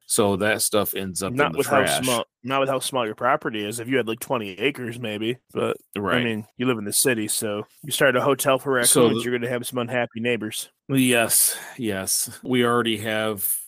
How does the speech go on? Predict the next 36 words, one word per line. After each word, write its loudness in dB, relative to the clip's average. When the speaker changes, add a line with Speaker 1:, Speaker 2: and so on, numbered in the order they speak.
Speaker 1:
tons 0
of -4
squirrels -2
and -6
other -4
animals -6
around -8
the -12
property -4
that -4
Sheldon -4
loves -4
to -12
chase -2
and -8
they -4
yell -2
at -6
Sheldon. -6
Bringing 2
more -4
in -6
isn't -8
gonna -6
be -4
helpful. -8
So -2
that 4
stuff 0
gets 0
scraped -4
off. -2
This -2
is -2
stuff -4
that -8